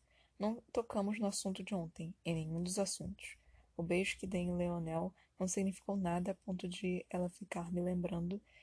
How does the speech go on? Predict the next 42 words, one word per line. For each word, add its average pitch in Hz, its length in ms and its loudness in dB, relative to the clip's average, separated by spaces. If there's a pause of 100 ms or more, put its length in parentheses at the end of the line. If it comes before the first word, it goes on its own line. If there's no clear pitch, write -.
(140)
e 196 60 2
eu 196 60 4
fingi 202 320 2
que 190 120 -4
ela 196 120 4
nunca 220 280 0
disse 196 280 0
algo 185 160 2
sobre 185 240 -4
Taeyang. 175 520 0 (840)
Eu 196 60 -4
estava 185 300 2
editando 190 340 0
as 190 60 -2
fotos - 260 -2
de 185 140 -4
Leonel, 190 420 2 (420)
ajustando 180 400 2
contraste 180 640 0
e 170 40 -4
brilho, 175 360 2 (320)
e 190 60 0
montando-as 185 520 2
no 190 80 0
catálogo 180 460 0
que - 140 -18
queríamos 180 360 0
apresentar 185 560 -2
para 185 260 0
a 185 100 -4
Pasquale. 170 680 -4 (460)
Havia 190 200 4
chegado 208 460 4
na 190 140 0
foto 185 400 -2
em 185 100 0
que - 220 -4
ele 175 100 -2
sorria 180 400 0
segurando 180 480 0
a 180 40 0
gravata. - 640 -4